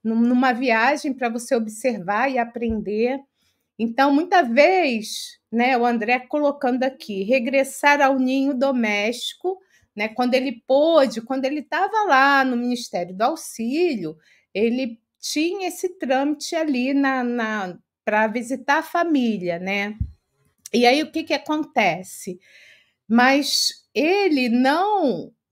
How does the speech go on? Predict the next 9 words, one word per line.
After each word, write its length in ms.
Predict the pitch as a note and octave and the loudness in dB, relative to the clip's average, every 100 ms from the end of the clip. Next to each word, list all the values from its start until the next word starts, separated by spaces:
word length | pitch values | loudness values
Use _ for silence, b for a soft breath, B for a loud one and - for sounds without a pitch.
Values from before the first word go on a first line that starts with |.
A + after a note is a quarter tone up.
| _ _ - | _ _ -4
conseguia 640 | D4 C#4+ D#4+ A#3 C4+ F4 | -2 -2 -2 -2 0 0
se 220 | - D#4+ | 0 -4
deter 560 | C4 D#4 - _ D4 E4 | -4 -4 -6 _ -2 0
no 100 | D#4+ | 0
exame 540 | D#4 A#3 C4+ C#4+ F4 | -2 -2 0 0 0
das 260 | C4+ C#4+ - | 0 -2 -2
possibilidades 1300 | - E4 G4+ G#4+ - F4 D4+ D#4 A3 G#3+ G3+ F#3+ - | -6 -2 0 0 -4 0 0 0 2 2 0 -2 -8
do 120 | A3+ | -8
concurso 840 | C4+ C#4 B3+ - A#3 A#3+ A#3 - | -2 -2 -2 -2 -2 -2 -6 -10